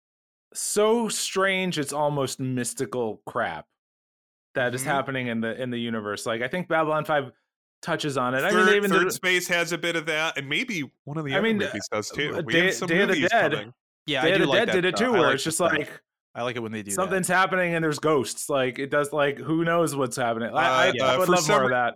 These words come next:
Speaker 2: Jack the Ripper. Uh, <laughs>
Speaker 1: Yeah,
Speaker 3: Jack the
Speaker 1: like, just
Speaker 3: Ripper.
Speaker 1: weird, far out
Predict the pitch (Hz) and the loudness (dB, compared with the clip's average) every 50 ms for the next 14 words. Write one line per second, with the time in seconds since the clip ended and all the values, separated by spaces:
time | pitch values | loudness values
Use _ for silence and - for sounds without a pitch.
0 | - - - 160 165 175 180 - - 170 156 151 147 143 - 143 120 107 104 101 | -8 -8 -6 -4 -2 -2 -4 -4 -4 -2 -2 -2 -2 -2 -2 -2 -2 -2 -2 -4
1 | 101 - - _ _ _ _ _ - 131 135 131 127 143 - - 539 480 - - | -6 -10 -16 _ _ _ _ _ -6 -2 0 2 2 0 -2 -4 -6 -6 -6 -8
2 | - _ _ _ - 254 311 - 277 220 196 202 226 226 208 - 151 165 175 - | -8 _ _ _ -2 0 2 4 4 4 4 4 4 4 2 2 2 2 2 2
3 | - 127 104 95 - _ - 160 143 135 139 147 175 190 208 226 226 226 220 214 | 0 -2 -4 -6 -10 _ -10 -8 -8 -6 -6 -4 -4 -2 0 0 0 0 -2 -2
4 | 214 - _ - 165 160 180 180 170 170 165 165 160 160 156 | -6 -8 _ 0 2 2 4 4 4 4 4 4 2 2 0